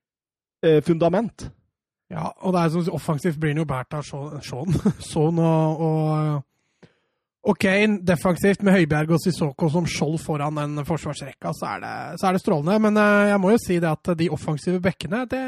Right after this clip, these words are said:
Speaker 2: det overrasket meg litt at Mourinho tillater så ofte som han gjør.
Speaker 1: Spesielt Reguilón går
Speaker 2: Ja,
Speaker 1: veldig mye,
Speaker 2: han
Speaker 1: altså.
Speaker 2: kommer veldig ofte.
Speaker 1: Eh, vi fikk et par, eh, Twitter-spørsmål angående denne kampen også.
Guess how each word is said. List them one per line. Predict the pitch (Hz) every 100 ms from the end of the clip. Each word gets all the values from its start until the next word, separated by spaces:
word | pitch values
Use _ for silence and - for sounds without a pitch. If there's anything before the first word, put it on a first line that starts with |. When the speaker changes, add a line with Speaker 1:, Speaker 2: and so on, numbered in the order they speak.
| 240
Speaker 2:
det | 254
overrasket | 233 156 135 - 143
meg | 147
litt | 151 160
at | 165
Mourinho | 147 131 139
tillater | 143 143 - 165
så | - 147
ofte | - - 156
som | -
han | 82 -
gjør. | - _ _ _ _ _ _ _
Speaker 1:
Spesielt | 147 117 107 110
Reguilón | 135 240 - 135 311
går | 330
Speaker 2:
Ja, | -
Speaker 1:
veldig | 330 226 208
mye, | 277 233
Speaker 2:
han | 339
Speaker 1:
altså. | -
Speaker 2:
kommer | 147 151 -
veldig | - 175 165 -
ofte. | - - - _ _ _ _ _ _ _ _ _ _ _ -
Speaker 1:
Eh, | 175 226 240 226 226 202 180 175 175
vi | 214
fikk | - 151 180
et | 185 -
par, | 143 156 165
eh, | 175 180
Twitter-spørsmål | - 127 - - 143 - - 151 135 - 147 151 160
angående | 160 - 147 147 147 151 151
denne | 156
kampen | 151 151 139
også. | 165